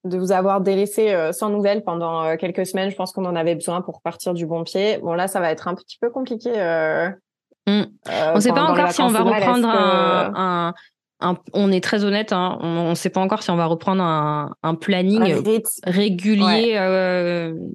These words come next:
Speaker 2: toutes les, euh, toutes
Speaker 1: C'est
Speaker 2: les
Speaker 1: vrai.
Speaker 2: semaines, mais
Speaker 1: Hebdomadaire,
Speaker 2: peut-être, euh,
Speaker 1: ouais. Mm.
Speaker 2: revenir, euh, ouais, au moins, euh, de temps en temps. Mais en tout cas, euh, enfin, voilà, je sais pas si toi c'est toujours d'actualité, Charlotte, mais, euh,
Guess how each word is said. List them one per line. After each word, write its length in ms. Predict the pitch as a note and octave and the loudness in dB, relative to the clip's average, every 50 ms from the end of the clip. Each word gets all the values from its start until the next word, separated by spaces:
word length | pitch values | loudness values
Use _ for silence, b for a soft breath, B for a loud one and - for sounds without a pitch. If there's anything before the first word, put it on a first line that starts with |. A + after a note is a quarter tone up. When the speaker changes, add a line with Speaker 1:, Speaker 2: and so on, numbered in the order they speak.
| - - - - | -14 -16 -20 -20
Speaker 2:
toutes 360 | _ - - F#3+ G3 _ - - | _ -10 -10 -10 -10 _ -6 -2
les, 260 | F#3+ F#3+ F#3+ F#3 F3+ | 0 0 2 0 0
euh, 180 | E3+ D#3+ D#3+ D#3+ - | 0 0 -2 -2 -2
toutes 160 | - G#3 - | -4 -2 0
Speaker 1:
C'est 60 | - | 2
Speaker 2:
les 40 | G3 F3+ | 2 2
Speaker 1:
vrai. 60 | F3 | 2
Speaker 2:
semaines, 480 | E3+ G#3+ G3 G3 G3+ B3+ E4 C4+ F3+ B B B B B B B _ | 2 0 0 0 0 0 0 -2 -2 B B B B B B B _
mais 120 | - F#3 G#3 | -2 -2 0
Speaker 1:
Hebdomadaire, 500 | G#3 E3+ A3 G3 F#3+ F#3+ F#3 G3 G3 G#3 | 2 2 2 2 2 2 2 2 2 2
Speaker 2:
peut-être, 140 | A3+ G3+ F#3+ | 2 2 2
euh, 340 | G3 F#3+ F#3+ C3 - - | 2 2 0 0 -2 -6
Speaker 1:
ouais. 60 | F#3 F#3 | -10 -12
Mm. 20 | - - - F#3 | -10 -6 -4 0
Speaker 2:
revenir, 680 | F#3 G3+ G#3 F#3+ F#3+ G3+ G3+ G3 G3 G3 G#3+ A3 A3 | 2 2 2 2 2 0 2 2 2 0 0 0 0
euh, 260 | G3+ F3+ F3 E3+ D#3+ | 0 0 0 0 0
ouais, 200 | E3 E3+ F3 - - - _ | 0 0 -2 -2 -4 -8 _
au 140 | - F#3 F3+ | -2 0 0
moins, 460 | F3+ F3+ F#3 F#3+ G3+ G3+ F#3+ F3+ E3+ | 2 2 2 2 2 0 0 0 0
euh, 40 | E3 | 0
de 120 | E3+ F#3 | -2 -2
temps 260 | F#3 - G#3+ G#3 G3 G3 | -2 0 0 0 0 0
en 100 | F#3+ F#3 | -2 0
temps. 220 | - G3+ A3+ - B B B B B B B - | -2 -4 -4 -4 B B B B B B B -2
Mais 80 | F#3+ | -2
en 100 | F#3+ G3 | -2 0
tout 140 | G3 G#3+ G#3 | -2 -4 -2
cas, 500 | G3+ A3 A3+ B3 B3 A#3 G#3+ F#3+ F3+ D#3+ | -2 -2 -2 0 -2 0 0 0 0 0
euh, 340 | E3+ E3 E3 - - - - - | 0 -2 -2 -4 -4 -6 -8 -6
enfin, 300 | - G3 F3+ E3+ D#3+ D#3+ | -4 -2 -2 0 0 0
voilà, 240 | F3 E3+ E3 D#3+ | 0 0 0 0
je 100 | D#3+ E3 | -2 -2
sais 100 | E3+ F3 | -4 -2
pas 140 | E3 F3+ F3+ | -2 -2 -2
si 320 | F3+ - - F3 D#3+ - _ _ | -2 -4 -6 -8 -8 -10 _ _
toi 100 | - F#3 | -6 -6
c'est 80 | F3+ - | -6 -6
toujours 200 | - - F3+ F3 | -4 -2 0 0
d'actualité, 400 | E3+ E3 E3 - F3 E3 F3 E3+ | 0 -2 0 -2 -2 0 0 0
Charlotte, 280 | E3 E3+ E3+ G3+ G#3 | 0 0 0 0 0
mais, 300 | - F#3 F3+ F3+ F#3 F#3 | 0 0 2 2 2 2
euh, 120 | E3 D#3 | 2 0